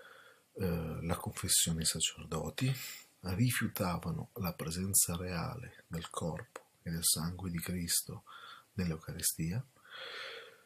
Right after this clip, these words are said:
rifiutavano l'unzione degli infermi, intesa a modo cattolico, rifiutavano, mm, il sacerdozio cattolico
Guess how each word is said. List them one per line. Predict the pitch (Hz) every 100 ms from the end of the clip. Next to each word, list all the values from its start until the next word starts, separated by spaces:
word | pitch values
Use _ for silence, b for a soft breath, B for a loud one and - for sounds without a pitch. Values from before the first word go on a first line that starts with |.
| B B B -
rifiutavano | 95 92 95 - 92 92 87
l'unzione | 87 90 - 90
degli | 87 92 90
infermi, | 82 - 87 87 85 101 135 -
intesa | 80 90 - 90 85 82 87
a | 85
modo | 95 - 82 82 _
cattolico, | - 120 - 95 85 82 143 151 _ B B B B B
rifiutavano, | 92 - 85 87 90 90 92 95 87 - _ B B B B _ 82
mm, | 82 82 82 -
il | 101
sacerdozio | 90 - 78 - 78 85 76 - -
cattolico | 69 - - 82 73 85 - 151